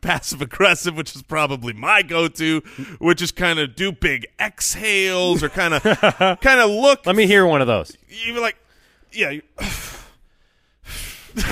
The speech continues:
Speaker 1: you know, one of those type of things where it's clearly audible. You, I can't do the whole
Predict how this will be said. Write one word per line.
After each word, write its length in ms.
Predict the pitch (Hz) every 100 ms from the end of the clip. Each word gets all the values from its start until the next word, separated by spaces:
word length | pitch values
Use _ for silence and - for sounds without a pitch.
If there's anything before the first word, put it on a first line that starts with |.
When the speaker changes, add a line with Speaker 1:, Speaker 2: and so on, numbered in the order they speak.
| -
Speaker 1:
you 100 | 175
know, 160 | 160 180 - - -
one 160 | 160 196
of 80 | 170
those 240 | 175 185
type 200 | - 151
of 100 | 139
things 340 | - 135 123 127
where 240 | 151 139 - - -
it's 200 | 170 170
clearly 500 | - 240 269 240 202
audible. 720 | 156 147 143 123 131 127 123 - - - _ 76
You, 280 | 160 226 240 _ _ _
I 180 | 208 220
can't 300 | - 349 233
do 140 | 214 202
the 100 | 160
whole 220 | 180